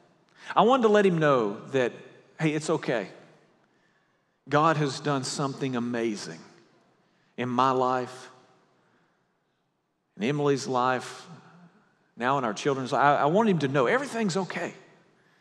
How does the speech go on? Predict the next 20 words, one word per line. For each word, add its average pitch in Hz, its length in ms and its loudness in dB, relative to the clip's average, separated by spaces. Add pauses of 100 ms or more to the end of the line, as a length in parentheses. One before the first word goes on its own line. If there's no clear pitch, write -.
(760)
God 180 300 2
has 147 140 -2
done 127 200 -4
something. 127 360 -2
I 170 100 6
wanted 240 280 2
to - 60 -10
tell 220 200 6
him 170 140 2
about 139 280 0
this 139 160 -4
God, 113 340 -2 (480)
but 147 60 2
I - 20 4
never 170 180 4
got 160 160 4
to 156 60 -2
have 139 120 -2
that 131 140 -2
conversation. 107 640 -8